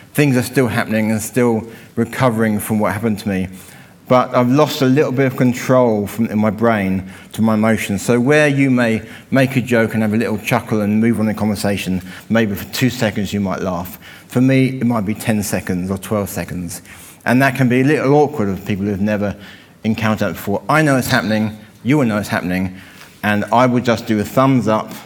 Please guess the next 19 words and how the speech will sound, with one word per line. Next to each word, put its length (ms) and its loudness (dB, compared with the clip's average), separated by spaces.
It's 160 -2
okay, 720 0
do 180 2
it 60 0
all 120 0
right. 300 0
In 360 -2
that 180 0
time, 300 0
you 180 2
need 200 2
to 80 0
look 160 0
at 60 -8
your 120 -2
phone, 460 2
check 200 -2
the 80 -2
news, 520 2